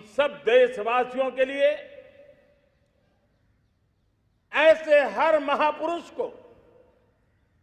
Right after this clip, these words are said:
हर त्यागी को, हर बलिदानी को नमन करने का अवसर है, उनका ऋण स्वीकार करने का अवसर है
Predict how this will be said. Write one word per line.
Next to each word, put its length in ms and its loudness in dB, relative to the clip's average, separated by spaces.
हर 140 -2
त्यागी 400 2
को, 200 -2
हर 160 0
बलिदानी 640 0
को 180 2
नमन 580 -8
करने 400 -8
का 220 -12
अवसर 400 -6
है, 260 -6
उनका 400 -6
ऋण 320 -4
स्वीकार 560 -4
करने 360 -8
का 200 -10
अवसर 440 -10
है 180 -10